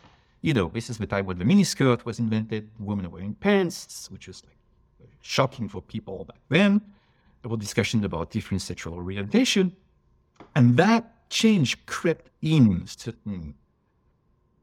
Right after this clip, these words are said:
from neighborhoods, from communities, and the, the need, the need was felt to, you know, preserve a traditional lifestyle.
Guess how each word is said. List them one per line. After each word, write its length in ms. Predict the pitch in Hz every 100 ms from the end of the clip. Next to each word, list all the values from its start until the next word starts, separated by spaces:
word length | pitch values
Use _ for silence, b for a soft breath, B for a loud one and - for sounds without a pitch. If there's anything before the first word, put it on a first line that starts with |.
| _ _
from 380 | - 143 139
neighborhoods, 480 | 117 104 98 95 92
from 240 | - 147 131
communities, 760 | 104 107 180 - 208 214 - -
and 340 | 156 202 202
the, 140 | 147 131 - _ -
the 160 | 117
need, 380 | 117 147 302 339 - - 190 -
the 120 | 123
need 260 | 123 220 147
was 180 | 135
felt 380 | - 127 107 - -
to, 420 | - 120 110 110 _ _ _ _ _ _
you 140 | - 131
know, 100 | 95
preserve 680 | - 139 120 123 131 90 - _ _ _ _
a 60 | 123
traditional 540 | - 117 113 113 98
lifestyle. 720 | 85 - - - 131 156 220